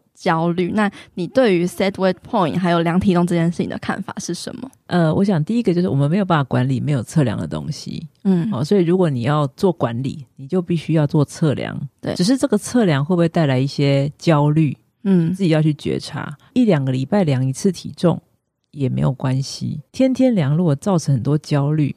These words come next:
Speaker 2: 还建议不要。有些人是在减重过程中，因为他很有成就感，他发现，“诶，我这样做真的有效，我体重再往下降。”
Speaker 1: 对。
Speaker 2: 它带来一个正向的回馈，它要常常量，当然也没有关系。大家说了要减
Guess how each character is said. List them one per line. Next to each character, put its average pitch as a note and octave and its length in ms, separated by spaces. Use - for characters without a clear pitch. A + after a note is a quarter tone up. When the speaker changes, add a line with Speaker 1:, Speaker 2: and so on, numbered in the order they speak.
Speaker 2:
还 C3+ 120
建 D#3+ 240
议 D3+ 80
不 A#2 220
要。 C3+ 240
有 E3 100
些 A#3 160
人 F3+ 180
是 G#3+ 160
在 A3 160
减 A#2 220
重 F#3+ 160
过 F#3 100
程 D3+ 80
中， D#3 180
因 F#3+ 120
为 F3+ 80
他 E3+ 100
很 D#3 140
有 D3 100
成 C3+ 220
就 F#3 200
感， - 180
他 F#3+ 220
发 G3+ 200
现 G3 200
，“诶， C4+ 180
我 E3 120
这 A#3+ 80
样 A#3 140
做 A3 140
真 G3+ 160
的 F#3+ 60
有 C#3 100
效， F#3+ 180
我 E3 80
体 C#3+ 140
重 F#3 180
再 F3+ 140
往 F#2+ 180
下 F3+ 220
降。” - 320
Speaker 1:
对。 - 80
Speaker 2:
它 G3 80
带 A#3+ 140
来 F3 120
一 D#3 40
个 E3+ 80
正 F#3 240
向 F3 180
的 D3 80
回 B2 200
馈， E3+ 180
它 F3 120
要 F3 120
常 C#3 180
常 C3+ 160
量， - 220
当 C#3+ 120
然 C3 100
也 - 200
没 D3 80
有 C3 80
关 D#2 280
系。 - 320
大 A3 100
家 G#3+ 180
说 F#3+ 240
了 D3+ 80
要 E3 180
减 - 280